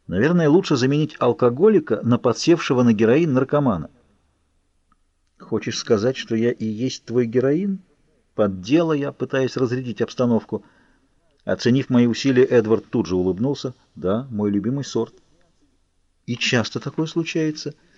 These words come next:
Подыскивая ответ, он всмотрелся в верхушки деревьев. «Я говорил об этом с братьями.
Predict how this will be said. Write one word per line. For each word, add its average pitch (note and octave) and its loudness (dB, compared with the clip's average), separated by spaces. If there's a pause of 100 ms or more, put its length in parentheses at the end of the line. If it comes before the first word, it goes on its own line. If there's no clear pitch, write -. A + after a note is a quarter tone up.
(1080)
Подыскивая D#3 4
ответ, C#3+ 2
он C#3 2
всмотрелся D3 2
в B2 0
верхушки C#3+ 0
деревьев. B2 4 (1120)
«Я F#2+ -4
говорил A#2 2
об A#2 2
этом A#2 0
с F#2+ -6
братьями. G2+ -4